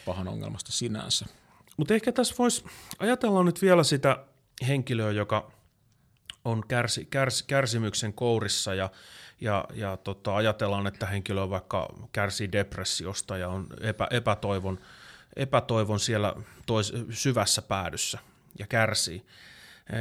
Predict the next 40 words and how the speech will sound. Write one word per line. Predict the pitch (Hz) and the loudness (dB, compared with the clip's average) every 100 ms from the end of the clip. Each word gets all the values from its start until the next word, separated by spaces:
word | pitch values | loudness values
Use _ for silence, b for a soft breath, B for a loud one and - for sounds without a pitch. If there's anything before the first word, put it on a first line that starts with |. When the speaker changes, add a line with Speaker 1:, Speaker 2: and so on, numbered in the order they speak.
| 110 | -2
Speaker 2:
Ja | 110 - | -2 -2
miettii, | 127 123 104 - | 2 2 2 0
että | 104 120 | 0 2
no | |
miten | 135 151 120 | 2 2 2
tää | 110 | 2
on | 104 | 2
nyt | 101 | 0
mahdollista, | 110 104 104 92 - - | 0 0 2 0 -2 -4
että | 92 - | -8 -6
näin | 98 92 | -6 -4
tapahtuu | 98 95 95 - 101 | -4 -4 -6 -6 -4
ja | 98 | -2
miten | 113 117 101 | -2 -2 0
tää | 98 | 0
on | 98 | 0
muka | 95 92 | 0 0
oikeudenmukaista. | 98 95 90 85 85 - 92 - | 0 -2 -4 -4 -6 -6 -8 -6
Ja | - | -2
sit | 214 | 0
joku | 214 | 2
toinen | 208 208 156 | 6 8 6
tulee | 139 131 120 | 4 2 4
sanomaan | 131 123 113 98 101 | 2 2 0 0 -2
silleen, | 110 107 | -2 -2
että | 107 | 0
no, | 143 - B B B B B B B B - | -2 -2 B B B B B B B B -10
että | - - | -4 0
tää | 240 | 2
vaan | 240 233 | 2 2
niinku | 220 190 | 0 4
jalostaa | 160 170 156 - - 107 | 6 8 6 4 2 2
sua | 107 120 | 4 2
ja | 117 | 4
Jumalalla | 208 233 190 151 139 | 4 8 8 8 8
on | 131 | 6
kyllä | 131 151 127 | 6 4 4
niinku | 123 135 | 4 4
hyvä | 127 190 143 | 4 6 6
syy | 123 - 214 107 - | 8 8 8 8 4